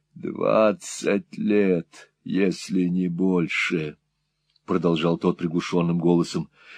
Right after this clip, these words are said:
"прошло с тех пор, как мы с вами разошлись. Вы это помните?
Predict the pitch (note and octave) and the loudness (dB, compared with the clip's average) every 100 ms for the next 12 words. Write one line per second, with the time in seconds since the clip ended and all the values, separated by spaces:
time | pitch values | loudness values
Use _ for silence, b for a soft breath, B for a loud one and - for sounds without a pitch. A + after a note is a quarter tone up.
0 | b B2 G#2 F#2+ - G2+ G2 F2+ - - | b 2 4 2 4 6 8 6 2 2
1 | F#2 F2 - - A2 G#2+ F#2 - F#2+ - | 2 2 -2 4 6 6 4 0 -2 0
2 | F#2 F2 - G2+ G2 F#2 G2+ F#2+ G2 - | 0 0 0 0 2 2 2 2 0 0
3 | G#2 E2+ D2+ - B B B B F#2 F#2 | 0 0 -2 -12 B B B B -2 0
4 | C3 C3 G#2+ F#2+ A#2 C#3 C#3+ B2 - F#2+ | -2 -6 -4 -2 -2 -2 -6 -6 -2 -4
5 | B1+ | -4